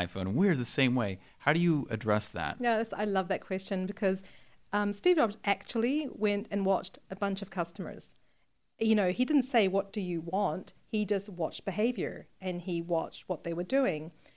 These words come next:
Speaker 2: And then he came up with a brilliant solution to a need.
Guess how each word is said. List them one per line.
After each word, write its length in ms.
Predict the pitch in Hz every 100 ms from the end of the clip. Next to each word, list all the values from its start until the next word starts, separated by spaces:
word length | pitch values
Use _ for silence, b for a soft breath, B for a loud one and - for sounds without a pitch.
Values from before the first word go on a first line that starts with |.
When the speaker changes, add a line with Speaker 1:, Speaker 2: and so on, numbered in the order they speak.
| b
Speaker 2:
And 120 | 208
then 140 | 214 196
he 120 | 254
came 300 | 254 185 185
up 160 | 247 -
with 100 | 190
a 40 |
brilliant 640 | 170 190 214 294 320 208 -
solution 720 | - 170 190 - 160 170 180 -
to 220 | 180 165 -
a 60 |
need. 460 | 170 170 180 156